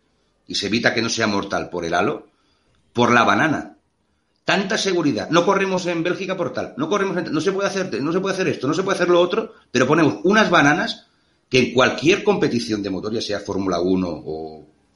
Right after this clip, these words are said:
mm, cuando coges una banana mal, puedes volcar, saltar, y eso no lo va a discutir nadie. La banana, que es un peligro público, eso no pasa nada. Ese accidente de hoy, gracias al halo, no ha sido mortal, pero si hubiera sido mortal es solo, exclusivamente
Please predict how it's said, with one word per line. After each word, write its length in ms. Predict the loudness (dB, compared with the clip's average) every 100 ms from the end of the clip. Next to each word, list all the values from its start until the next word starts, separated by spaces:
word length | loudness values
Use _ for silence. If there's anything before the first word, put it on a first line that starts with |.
| _ _ -10
mm, 200 | -8 -8 -14 _ _ _
cuando 220 | 2 2
coges 200 | 4 4
una 100 | 4
banana 280 | 6 6 6
mal, 160 | 4 2
puedes 280 | 0 0 2
volcar, 440 | 0 2 0 0
saltar, 560 | 0 -4 -2 -4 -6 -14 _ _ _ _ _ _ _ _ _ _ _ 0
y 120 | 2
eso 180 | 4 4
no 180 | 4
lo 80 | 4
va 100 | 4
a 20 |
discutir 340 | 0 -2 -4 -4
nadie. 260 | -6 -10 -4
La 120 | 2
banana, 300 | 4 4 2
que 80 | 0
es 100 | 0
un 260 | 0 0 2
peligro 500 | 6 6 4 2 2
público, 480 | 4 4 0 -4 -4
eso 280 | -4 -4 -2
no 180 | -2
pasa 220 | -2 -4 -8
nada. 180 | -8
Ese 200 | -4 -2
accidente 400 | -2 0 0 0
de 160 | 0 2
hoy, 280 | 2 0 -8 _ _ _ -20 -4
gracias 240 | -2 0 4
al 80 | 4
halo, 160 | 6
no 80 | 2
ha 40 |
sido 220 | 0 -2 -2
mortal, 400 | -2 -6 -8 -8
pero 120 | -10
si 120 | -4
hubiera 140 | -2 2
sido 160 | 2
mortal 240 | 2 2 0
es 200 | 0 -2
solo, 240 | -2 -4 -6
exclusivamente 1000 | -14 -10 -2 0 0 0 -2 -4 -10